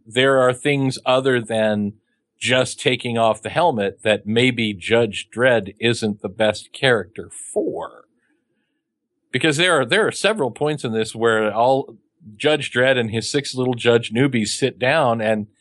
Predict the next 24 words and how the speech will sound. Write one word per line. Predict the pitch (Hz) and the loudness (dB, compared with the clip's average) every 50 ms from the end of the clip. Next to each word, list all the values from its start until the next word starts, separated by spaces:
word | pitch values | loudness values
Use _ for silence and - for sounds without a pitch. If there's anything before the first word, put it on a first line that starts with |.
| _ _ _ - | _ _ _ -4
you | 107 101 | -2 0
have | 123 120 107 | 0 0 -2
a | 107 | -2
Canterbury | - - 135 127 117 117 110 113 107 107 104 | -4 -2 -2 -2 -2 -2 -2 -2 -2 -2 -2
Tales | - 175 208 226 143 110 - - | -2 -4 -2 -2 -2 -4 -6 -6
moment, | 95 90 90 92 92 | -8 -8 -6 -6 -6
like | 98 101 - - | -6 -6 -8 -10
you | 98 | -12
said, | - - 156 165 127 104 95 95 - _ - - - - - - _ _ _ - - | -8 -4 -2 -2 0 -2 -2 -6 -10 _ -20 -20 -20 -20 -20 -20 _ _ _ -8 -2
where | 107 120 120 113 | 0 2 2 2
Dredd | 101 120 127 127 127 117 117 117 - - | 2 2 2 2 2 0 -2 -10 -10 -4
narrates | 120 120 123 131 131 127 123 117 117 - - - | -2 0 2 2 4 4 2 2 0 -4 -6 -6
things | - 131 123 123 120 110 110 | -4 -4 -4 -4 -6 -8 -6
that | 107 101 98 95 | -4 -4 -4 -2
happened | 123 127 135 143 - - 104 101 95 92 95 | -2 -2 -2 -2 -2 -4 -4 -4 -4 -2 -2
a | 95 | 0
hundred | 101 113 110 104 107 98 | 0 0 0 0 -2 -6
and | 101 101 | -8 -6
fifty | - 110 107 - - 101 | -4 -4 -4 -4 -6 -8
years | 95 104 135 196 233 - - | -4 -2 -2 -2 -2 -4 -6
ago. | 95 85 87 78 76 85 90 - _ _ _ _ _ _ _ _ _ _ _ _ _ _ _ _ _ _ _ _ _ _ | -6 -6 -6 -8 -8 -10 -14 -16 _ _ _ _ _ _ _ _ _ _ _ _ _ _ _ _ _ _ _ _ _ _
And | - 127 131 127 127 127 127 123 120 - _ _ | 0 2 2 2 2 0 -4 -6 -8 -12 _ _
the | - 107 110 127 | -10 -4 -2 0
use | 117 101 110 156 185 208 - - - | 0 2 2 2 2 2 0 -2 -6